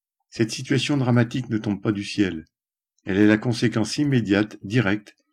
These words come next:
de toutes les politiques d'austérité, à commencer par les coupes claires dans les budgets de santé publique. Évidemment, les effets sont les plus dévastateurs, là où ces mesures ont été les plus féroces. Ainsi, en Grèce, la mortalité des nouveau-nés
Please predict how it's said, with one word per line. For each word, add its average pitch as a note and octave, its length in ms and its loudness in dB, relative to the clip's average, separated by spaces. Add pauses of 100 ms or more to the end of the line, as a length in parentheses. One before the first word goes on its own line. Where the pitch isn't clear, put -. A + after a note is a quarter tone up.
(220)
de G2+ 80 -2
toutes B2 320 -8
les A2 80 0
politiques A#2+ 520 -4
d'austérité, A#2+ 720 0 (360)
à G#2+ 80 -4
commencer B2+ 480 2
par G2 160 -4
les F2+ 100 -6
coupes C3+ 240 -6
claires A2 300 2
dans F#2 140 -2
les F2 100 -4
budgets F#2+ 380 0
de F#2+ 120 -6
santé G2 360 -8
publique. F#2+ 560 -8 (880)
Évidemment, F#2 520 2
les G2 220 2
effets G#2+ 280 0
sont G2 200 -8
les E2+ 140 -6
plus - 180 -8
dévastateurs, A2+ 800 -2 (320)
là A2+ 160 2
où B2+ 80 2
ces A2+ 160 -6
mesures F#2 500 -2
ont G2+ 60 -8
été A2+ 300 -2
les G2+ 100 2
plus G#2 160 -10
féroces. G2+ 540 -4 (840)
Ainsi, A#2 460 0
en F#2 140 -4
Grèce, G#2+ 420 -2 (280)
la F2 120 -2
mortalité A#2+ 680 2
des F2 120 -2
nouveau-nés G#2 580 0